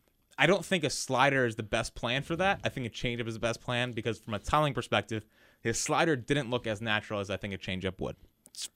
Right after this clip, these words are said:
Speaker 2: fascinating stuff, Jack. That was a, a, like, I very rarely am, am interested in what you're saying, but that was, no, I'm kidding. I'm kidding. I love what you say.
Speaker 1: I think
Speaker 2: Uh,
Speaker 1: a lot about Nick
Speaker 2: that was
Speaker 1: Pivetta.
Speaker 2: really interesting stuff, and, and hopefully we can get Nick on this pod at some
Speaker 1: It's our
Speaker 2: point.
Speaker 1: white whale.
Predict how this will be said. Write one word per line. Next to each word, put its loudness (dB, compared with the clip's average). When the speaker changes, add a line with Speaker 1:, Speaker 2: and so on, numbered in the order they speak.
Speaker 2:
fascinating 6
stuff, 6
Jack. -2
That 8
was 6
a, 6
a, 6
like, 6
I 8
very 8
rarely 10
am, 8
am 8
interested 6
in 2
what 4
you're 4
saying, 4
but -2
that 10
was, 4
no, -2
I'm -4
kidding. -4
I'm -2
kidding. -4
I -6
love -6
what -16
you -12
say. -8
Speaker 1:
I -8
think 8
Speaker 2:
Uh, 6
Speaker 1:
a 4
lot 10
about 6
Nick 6
Speaker 2:
that 12
was 10
Speaker 1:
Pivetta. 8
Speaker 2:
really 10
interesting 4
stuff, 8
and, 2
and 4
hopefully 6
we 6
can 2
get 6
Nick 6
on 6
this 4
pod 6
at -4
some 6
Speaker 1:
It's 10
our 12
Speaker 2:
point. 12
Speaker 1:
white 12
whale. 6